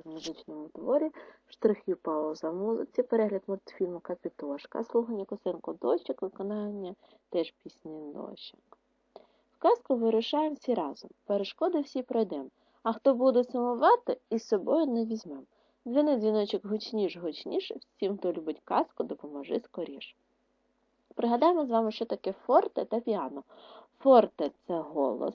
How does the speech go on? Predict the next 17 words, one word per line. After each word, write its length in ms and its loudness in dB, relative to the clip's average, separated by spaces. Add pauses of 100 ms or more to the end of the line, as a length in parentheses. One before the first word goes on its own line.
(100)
напі-, 280 -4 (400)
позначається 680 0
у 20 -4
нас 200 -12 (300)
англійською 580 -10
літерою 320 -12
F. 220 -12 (520)
Піано — 440 2 (720)
це 100 4
у 40 4
нас 220 0 (140)
тихо, 680 6 (100)
тому 200 -8
вже 140 -8
позначається 880 -2 (220)
теж 260 -2
англійською 720 -8